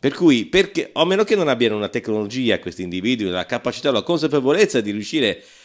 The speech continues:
a travalicare questo limite, il limite dell'uomo comune,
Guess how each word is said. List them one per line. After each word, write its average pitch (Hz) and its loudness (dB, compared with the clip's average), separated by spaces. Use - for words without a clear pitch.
a 127 0
travalicare 151 2
questo 127 -4
limite, 131 -2
il 107 -4
limite 120 -4
dell'uomo 104 -2
comune, 95 -6